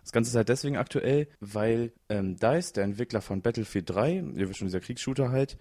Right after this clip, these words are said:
sich den P C als Lead-Plattform für die Entwicklung von Battlefield drei genommen hat,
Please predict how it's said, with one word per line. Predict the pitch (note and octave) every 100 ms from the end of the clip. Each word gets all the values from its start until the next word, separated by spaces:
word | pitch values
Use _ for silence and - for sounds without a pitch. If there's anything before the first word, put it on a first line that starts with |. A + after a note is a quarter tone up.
| -
sich | A2 -
den | A2+
P | A2
C | - C#3
als | G#2+ A2 - - -
Lead-Plattform | A2+ D#3 - G2+ - G2+ A2
für | G#2
die |
Entwicklung | G2+ G2 - G#2+
von | F#2+ G2
Battlefield | E2+ F#2+ F#2+ G#2 F#2
drei | F#2
genommen | F#2+ G2 G#2
hat, | C3+ -